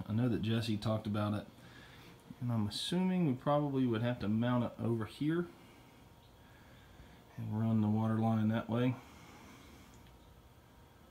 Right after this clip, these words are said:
Uh, but I've really only done one steam humidifier, so I'm not sure if we'd be looking at that side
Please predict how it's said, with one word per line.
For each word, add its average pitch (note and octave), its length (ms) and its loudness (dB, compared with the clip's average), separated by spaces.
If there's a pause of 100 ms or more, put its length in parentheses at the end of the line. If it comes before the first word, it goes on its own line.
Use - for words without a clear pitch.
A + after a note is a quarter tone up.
(340)
Uh, G#2 460 0 (960)
but G2 100 -10
I've G2+ 140 -2
really D#3+ 160 2
only C3+ 180 4
done G#2+ 400 4
one A2 140 4
steam A2+ 300 4
humidifier, A2 580 2
so F#2+ 80 -2
I'm G#2+ 100 2
not A2+ 220 0
sure A#2 280 0
if - 680 -6 (200)
we'd G#2+ 120 2
be G#2 80 4
looking G#2 320 0
at - 100 -10
that D#3 240 0
side D3 480 4